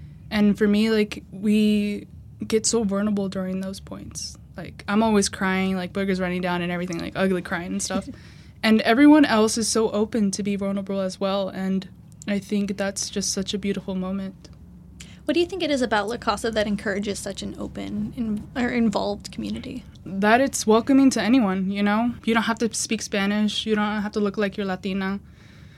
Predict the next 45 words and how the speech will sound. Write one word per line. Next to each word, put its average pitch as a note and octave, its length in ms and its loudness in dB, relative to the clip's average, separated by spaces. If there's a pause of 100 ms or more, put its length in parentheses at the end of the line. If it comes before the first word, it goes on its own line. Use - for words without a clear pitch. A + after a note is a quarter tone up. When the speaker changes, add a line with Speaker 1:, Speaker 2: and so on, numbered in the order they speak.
(240)
Speaker 1:
Or G#3+ 100 0
you A#3 140 4
don't B3+ 200 2
even C4 140 2
have A#3+ 260 2
to A#3+ 100 -4
be, A3 340 0
like, F#3 300 -2 (520)
Latino G#3+ 560 -2
or G#3 120 -2
Latina. G#3+ 400 -4
I G3+ 280 -4
mean, G3+ 380 -2
it's G3 280 -8
just G#3+ 220 -2
so G#3+ 100 0
welcoming. G3+ 540 0
Like, F#3+ 160 -4
they're G3+ 140 -4
willing G3+ 480 0 (540)
to G#3+ 100 -2
open G3 200 0
their G3+ 120 2
doors G3 360 -2
and F#3 120 -4
arms G3+ 420 -2
to F#3+ 140 -8
anyone. F#3+ 560 -4
And F#3 420 -4
if - 420 -8 (140)
Lillian, A3 420 2
literally, A3 640 0
if - 400 -10
you G#3 140 2
go A3 100 4
to A3 100 0
Lillian, G#3+ 380 0
she'll G#3 160 -2
find G#3 220 0
a G3+ 40 0
way F#3+ 120 -2
to G#3 100 -2
help F#3+ 180 -8
you F#3+ 100 -8
out, F3+ 200 -12